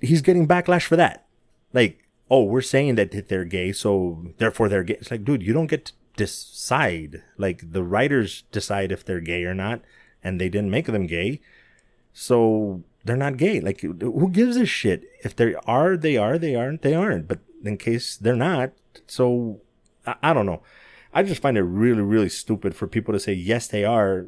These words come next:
when they're not. And then the person that's playing the character says, "Sorry, but no, they're not." And then they get upset, like, "Oh, yes, they are. We need to cancel you." Get the fuck outta here. Like, that's just,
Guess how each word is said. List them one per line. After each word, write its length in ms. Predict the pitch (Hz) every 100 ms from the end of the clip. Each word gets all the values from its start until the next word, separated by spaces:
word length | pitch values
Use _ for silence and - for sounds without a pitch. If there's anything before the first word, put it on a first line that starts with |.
| -
when 340 | 98 95 92
they're 140 | 87 85
not. 420 | 98 127 95 80
And 140 | 90
then 100 | 95
the 60 | 95
person 360 | - 110 107
that's 140 | 98 85
playing 320 | - 117 117
the 60 | 92
character 300 | 127 117 98
says, 360 | 104 95 87
"Sorry, 260 | - 101 92
but 140 | 87
no, 160 | 92 101
they're 120 | 87
not." 300 | 110 117 87
And 140 | 92
then 80 | 95
they 80 | 101
get 140 | 101
upset, 340 | 87 - 123 95
like, 160 | 98
"Oh, 100 | 87
yes, 220 | 127 107 110
they 140 | 95
are. 160 | 90 107
We 420 | 104 101 104 117
need 120 | 117
to 60 | 98
cancel 360 | 117 113 117
you." 100 | 107
Get 160 | 101 -
the 80 | 247
fuck 260 | - 107
outta 200 | 80 -
here. 180 | - 90
Like, 160 | 98 101
that's 220 | 170 -
just, 240 | 220 -